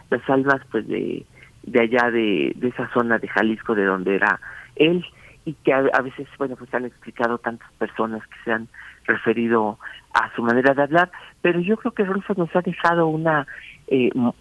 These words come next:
herencia, una moraleja de que a, enfrentarse a la palabra hablada es enfrentarse a la posibilidad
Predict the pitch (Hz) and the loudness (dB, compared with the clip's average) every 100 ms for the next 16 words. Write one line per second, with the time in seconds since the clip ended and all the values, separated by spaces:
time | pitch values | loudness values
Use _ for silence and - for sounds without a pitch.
0 | - 127 123 131 156 - 135 143 147 135 | 2 4 4 2 0 -2 -2 2 0 0
1 | 117 107 113 131 - 123 - - - - | 2 2 4 2 0 -2 -2 -18 -20 -2
2 | 135 - 147 143 135 - _ - 143 - | -2 0 0 2 0 -4 _ 2 2 2
3 | - _ _ 156 143 160 151 - 185 - | -6 _ _ -6 -4 -2 0 2 0 -2
4 | 202 185 147 - 139 151 160 151 143 139 | -4 0 0 2 2 4 2 0 0 0
5 | 160 214 - - - - 165 202 180 160 | -2 -6 -12 -20 -20 -6 -2 0 -2 -2
6 | 139 147 147 - 160 135 - 127 - 123 | -2 -2 -2 -2 -2 -2 -4 -10 -6 -4
7 | 127 127 127 151 | 0 0 4 2